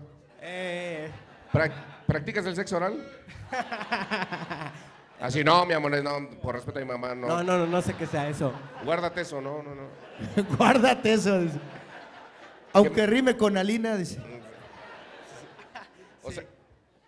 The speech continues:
Speaker 2: ¿Sexo oral sí haces?
Speaker 1: Sí.
Speaker 2: <laughs> ¿Eso no ofende a tu mamá? Los
Speaker 1: No, no.
Speaker 2: tatuajes
Speaker 1: No,
Speaker 2: sí.
Speaker 1: no, porque no lo conocen,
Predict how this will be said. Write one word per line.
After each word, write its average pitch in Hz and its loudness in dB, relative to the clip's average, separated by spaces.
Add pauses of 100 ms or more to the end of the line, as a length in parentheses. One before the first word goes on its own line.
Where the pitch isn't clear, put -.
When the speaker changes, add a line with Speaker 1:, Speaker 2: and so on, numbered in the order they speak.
(120)
Speaker 2:
¿Sexo 170 -2
oral 170 -2
sí 170 -6
haces? - -10 (520)
Speaker 1:
Sí. - -18 (360)
Speaker 2:
<laughs> 151 2 (800)
¿Eso 147 0
no 151 2
ofende 143 2
a - 0
tu 135 -2
mamá? 135 -2 (280)
Los - 0
Speaker 1:
No, 170 2
no. 165 2
Speaker 2:
tatuajes 156 0
Speaker 1:
No, 147 -2
Speaker 2:
sí. 139 -4 (180)
Speaker 1:
no, 247 2
porque 214 -2
no 208 -2
lo 208 -2
conocen, 190 -6